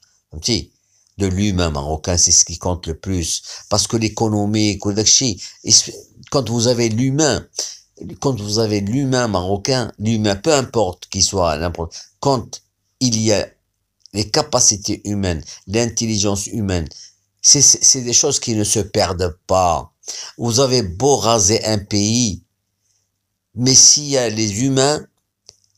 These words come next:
compétents, ils vont refaire. Prenez l'exemple des Japonais, prenez l'exemple des, des Allemands,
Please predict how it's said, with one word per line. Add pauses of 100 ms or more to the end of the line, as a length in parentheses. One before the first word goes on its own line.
(340)
compétents, (680)
ils
vont
refaire. (380)
Prenez
l'exemple (260)
des
Japonais,
prenez
l'exemple
des,
des
Allemands,